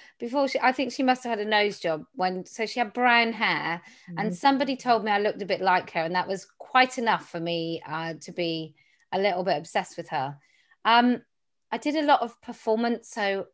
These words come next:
Speaker 1: uh, but nothing, like, nothing, um, uh, deep and meaningful. I mean, musicals. <laughs> So I did some
Speaker 2: Okay.
Speaker 1: of that. Um, I tell you what it is. I,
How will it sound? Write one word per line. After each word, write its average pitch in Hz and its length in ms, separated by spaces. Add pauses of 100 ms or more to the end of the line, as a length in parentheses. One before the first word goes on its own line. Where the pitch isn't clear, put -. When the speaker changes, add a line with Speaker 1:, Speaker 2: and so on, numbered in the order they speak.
(160)
Speaker 1:
uh, 185 260
but - 160
nothing, 269 520 (440)
like, 202 240 (720)
nothing, 262 760 (180)
um, 185 800 (960)
uh, 180 380 (440)
deep 233 360
and 208 180
meaningful. 180 800
I 202 100
mean, 202 300
musicals. 170 920 (260)
<laughs> - 240
So 220 420 (360)
I - 160
did 254 200
some 277 100
Speaker 2:
Okay. 254 80
Speaker 1:
of 233 100
that. 220 340 (560)
Um, 294 140 (140)
I 370 80
tell 427 240
you 440 80
what 381 100
it 302 140
is. 180 400 (500)
I, 311 380